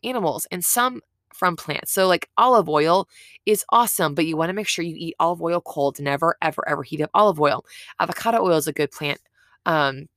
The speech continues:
fat that is good, but make sure it's in a dark container. Things like these you need to know about your fats. Another one, uh, this is incredibly beneficial, is ghee. If you can tolerate ghee, which I am,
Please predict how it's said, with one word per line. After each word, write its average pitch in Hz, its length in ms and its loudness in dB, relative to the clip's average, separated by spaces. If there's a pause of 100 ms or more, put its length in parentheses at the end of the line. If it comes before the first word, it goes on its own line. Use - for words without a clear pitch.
(480)
fat 143 380 2
that 156 240 0
is 139 120 -6
good, 165 200 0
but 165 80 -8
make 156 140 -2
sure - 180 -6
it's 180 100 -14
in 202 60 -8
a 196 80 -6
dark 151 380 0
container. 175 560 -2 (260)
Things 254 260 -4
like 254 160 0
these 190 240 -4
you 180 60 -4
need 180 160 -4
to 196 80 2
know 175 480 6
about 156 340 4
your 165 160 -2
fats. - 500 2 (460)
Another 196 280 2
one, 143 260 2 (560)
uh, 170 300 4
this 180 260 2
is 190 140 0 (220)
incredibly 185 1040 -2
beneficial, 139 540 -2
is 185 240 0
ghee. 151 500 -2
If 170 160 -2
you 190 60 -8
can 226 120 -4
tolerate 170 380 0
ghee, 143 220 0
which 160 240 -2
I 160 280 -2
am, 143 360 -4